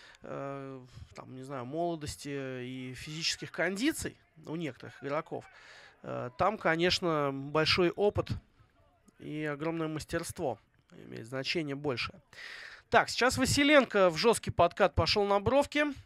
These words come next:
М, опять без жёлтой карточки, судя по всему. И Вашурин, э, так мне показалось, страшнее кричал, чем, э, действительно, э, эпизод того стоил. Но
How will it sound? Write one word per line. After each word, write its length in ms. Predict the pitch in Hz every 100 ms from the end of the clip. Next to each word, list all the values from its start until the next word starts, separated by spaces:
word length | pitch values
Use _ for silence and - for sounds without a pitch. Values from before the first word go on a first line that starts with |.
| _ _ -
М, 240 | - 143 147
опять 320 | 160 214 165
без 160 | 147
жёлтой 320 | 156 180 170 180
карточки, 460 | 185 160 175 -
судя 260 | 220 247 247
по 100 | 233
всему. 480 | - 262 254 269 247 _ _ _ _ _ _ _ _ _ _ _ _ _ _ _ _ - - - - _ _
И 140 | 151
Вашурин, 560 | 151 170 - 208 185 175
э, 380 | 165 160 160 156 - - - _
так 120 | - -
мне 180 | 147 143 143 -
показалось, 380 | - 151 165 147
страшнее 580 | - 170 - 208 185
кричал, 540 | 160 180 185 - 185 120
чем, 560 | - 120 117 117 113
э, 40 | 117
действительно, 600 | 135 - 143 143 127 131 - - - - - - -
э, 400 | - 80 82 - - _ _ - - - - _ _ _ _ _ _ _ _ _ _ _
эпизод 480 | 160 - 160 175 -
того 240 | 160 160
стоил. 500 | 180 - 285 311 202
Но 400 | 156 185 214 226